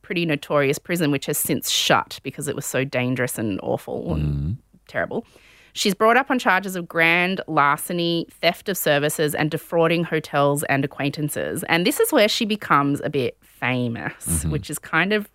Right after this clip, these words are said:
Speaker 1: what she loves.
Speaker 2: Mm-hmm.
Speaker 1: So Rachel writes a story about the whole ordeal for Vanity Fair, 'cause that's where she works.
Speaker 2: Mm-hmm.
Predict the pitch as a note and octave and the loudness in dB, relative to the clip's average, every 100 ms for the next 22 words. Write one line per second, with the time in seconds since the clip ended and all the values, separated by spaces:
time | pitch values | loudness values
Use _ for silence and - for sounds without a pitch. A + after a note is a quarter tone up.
0 | _ - - - C#3 B2+ C#2 - - D2+ | _ -10 -8 -6 -4 -2 -4 -6 -6 -4
1 | D2 D2 D#2+ - _ - - G#3 G#3 G3+ | -2 -2 -4 -6 _ -4 4 6 6 2
2 | C#3+ G#3+ C#4 - F#4 E4+ A#3+ G#3+ - G#3 | 2 0 0 -2 0 2 2 2 -2 -6
3 | - F3+ F3 F3 E3+ - D#3+ - E3+ E3 | -4 0 2 4 2 2 2 2 0 0
4 | D#3 D3+ C#3+ C#3+ - D3 B2+ C3 A#2+ C#3 | 0 -2 -2 -2 0 0 2 0 -2 2
5 | B2+ C4 F#3 - - G2 - A2 E3 - | 2 0 -2 -4 -2 -6 -4 2 2 2
6 | E2 D2 | -2 0